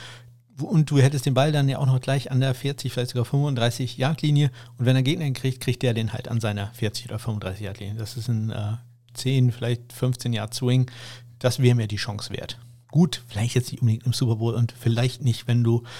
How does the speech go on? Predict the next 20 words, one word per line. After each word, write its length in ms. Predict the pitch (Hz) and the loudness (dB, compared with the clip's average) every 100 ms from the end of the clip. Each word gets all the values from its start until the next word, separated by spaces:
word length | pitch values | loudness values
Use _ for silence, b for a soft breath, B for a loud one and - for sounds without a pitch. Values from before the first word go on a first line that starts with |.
| B B | B B
äh, 140 | 131 120 | -2 2
einen 220 | 127 127 | 2 2
Punkt, 340 | - 123 110 | 2 0 0
äh, 240 | - 110 107 | -4 -4 -4
Vorsprung 420 | - 123 - 110 | -2 -2 -2 -6
hast 160 | 107 - | -6 -6
in 120 | 113 | -4
einem 160 | 101 | -4
Championship-Game. 720 | 101 104 98 - - - - - - | -4 -6 -8 -10 -16 -14 -14 -14 -4
Aber 180 | 151 214 | 0 2
ansonsten 560 | 202 175 - 139 131 131 | 4 2 4 2 2 4
würde 220 | 156 269 | 2 2
ich 180 | 170 160 | 0 2
in 80 | |
dieser 260 | 139 262 254 | 4 4 2
Situation 540 | 160 151 156 135 127 127 B B - | -2 -4 0 4 4 0 B B -2
das 300 | 120 - - - - | -2 -2 -10 -8 2
immer 320 | 127 120 117 - - | 4 4 0 -10 -10
machen. 300 | 101 107 98 - | -8 -8 -12 -16
Ja, 100 | - | -12